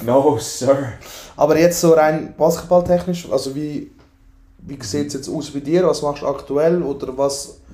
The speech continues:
Speaker 1: Aktuell, ja.
Speaker 2: Oder wie sieht's, also wa-
Speaker 1: Mit meiner, meiner Karriere.
Speaker 2: Ja.
Speaker 1: Äh, jetzt gerade im Moment spiele ich bei den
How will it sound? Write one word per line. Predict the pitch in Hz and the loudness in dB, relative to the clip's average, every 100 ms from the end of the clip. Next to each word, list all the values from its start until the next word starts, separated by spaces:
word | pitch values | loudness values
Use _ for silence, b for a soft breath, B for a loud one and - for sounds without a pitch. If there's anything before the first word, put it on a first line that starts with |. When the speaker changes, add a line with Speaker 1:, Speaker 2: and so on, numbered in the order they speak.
| - - | -18 -14
Speaker 1:
Aktuell, | 92 - - 95 82 82 | -14 -14 -16 -12 -12 -12
ja. | 82 - - | -14 -16 -6
Speaker 2:
Oder | 135 135 | -4 -2
wie | 139 | -4
sieht's, | - 139 135 - | -2 -2 -2 -4
also | 131 135 95 107 113 | -2 -2 -4 -10 -6
wa- | 123 | -4
Speaker 1:
Mit | 117 107 | -4 -4
meiner, | 110 107 101 98 98 | -2 0 -2 -4 -8
meiner | 95 95 | -6 -8
Karriere. | 90 98 95 90 87 | -8 -8 -8 -8 -4
Speaker 2:
Ja. | 151 165 175 - B B B B B - - | 2 2 2 -8 B B B B B -20 -8
Speaker 1:
Äh, | 101 98 95 | -2 2 4
jetzt | 110 123 - | 2 2 0
gerade | 117 | -2
im | 104 | -2
Moment | 95 98 107 | -4 -4 -6
spiele | - 95 | -8 -10
ich | |
bei | - | -10
den | 92 87 | -4 -4